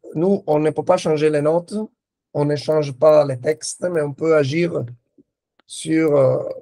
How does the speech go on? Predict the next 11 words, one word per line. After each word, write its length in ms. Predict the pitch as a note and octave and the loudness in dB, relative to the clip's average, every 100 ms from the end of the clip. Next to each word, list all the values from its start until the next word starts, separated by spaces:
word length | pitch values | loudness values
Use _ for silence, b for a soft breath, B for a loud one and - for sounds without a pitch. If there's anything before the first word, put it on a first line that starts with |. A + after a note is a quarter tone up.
| - _ | -20 _
des 140 | C3+ | -8
choix 320 | B2 C#3 E3 D#3 | -6 2 4 4
de 400 | C3+ C3 B2 B2+ | 2 -4 -6 -6
tempi, 640 | - C3 B2 F3 G3+ B2 _ _ _ _ _ _ | -4 -4 -4 -4 -4 -6 _ _ _ _ _ _
des 180 | D3 C#3 | -2 -2
choix 840 | B2 - D3+ D#3+ D#3 D3+ D3 C3+ C3+ | -2 -6 6 8 10 10 8 4 0
de 180 | C3 C#3 C3 - | -6 -8 -12 -16
dynamique, 720 | A#2+ C#3 D3 C#3 D#3 - - | -12 -6 -4 -4 -6 -10 -8
des 140 | D#3+ | -6
choix 720 | C3 - C#3 D3+ D3+ D3+ C#3 - _ _ _ _ _ _ _ _ _ _ _ _ | -6 -6 2 6 8 6 2 -8 _ _ _ _ _ _ _ _ _ _ _ _
interprétatifs 800 | F3+ G3 F3+ - D3 C#3 D#3 D#3+ | 2 2 0 -6 -10 -8 -10 -14